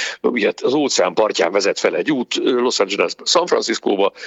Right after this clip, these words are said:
ez a Pacific Coast Highway, és ennek ott fent, már északon, ö, San Francisco közelében, ö, van egy pár kocsma. Ez egy ilyen ke-, ö, egy ilyen, egy olyan kicsit olyan urbánusabb kö-, környék, és ott van egy kocsma,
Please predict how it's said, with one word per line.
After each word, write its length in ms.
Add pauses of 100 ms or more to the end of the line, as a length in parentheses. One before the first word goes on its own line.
(480)
ez 200
a 60
Pacific 480
Coast 400
Highway, 400
és 140
ennek 240
ott 100
fent, 560
már 360
északon, 580 (540)
ö, 420
San 180
Francisco 400
közelében, 760
ö, 400 (140)
van 160
egy 100
pár 320
kocsma. 540
Ez 240
egy 200
ilyen 160 (280)
ke-, 180
ö, 320 (340)
egy 160
ilyen, 180
egy 220
olyan 220
kicsit 340
olyan 200
urbánusabb 760
kö-, 280
környék, 420
és 120
ott 80
van 120
egy 120
kocsma, 480